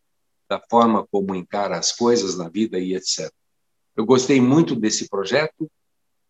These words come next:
Eh, o livro é um livro de trabalho,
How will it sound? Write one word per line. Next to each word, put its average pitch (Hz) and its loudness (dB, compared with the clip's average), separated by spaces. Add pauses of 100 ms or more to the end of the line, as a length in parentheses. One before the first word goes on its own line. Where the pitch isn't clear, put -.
(100)
Eh, 110 2 (120)
o 131 2
livro 131 6
é 156 8
um 151 6
livro 147 2 (800)
de 113 -6
trabalho, 147 4